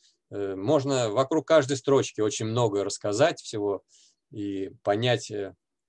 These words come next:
какие глубины во всех этих строчках скрыты. Но, э,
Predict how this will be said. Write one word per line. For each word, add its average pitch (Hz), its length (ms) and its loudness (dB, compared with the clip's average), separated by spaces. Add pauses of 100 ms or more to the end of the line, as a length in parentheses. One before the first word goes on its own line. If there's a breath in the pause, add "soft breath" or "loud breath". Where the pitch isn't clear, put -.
(960)
какие 117 300 -2
глубины 120 540 0
во 110 120 4
всех 104 200 -4
этих 101 180 -8
строчках 101 440 -6
скрыты. 101 400 -6
Но, 98 680 -4
э, - 40 -18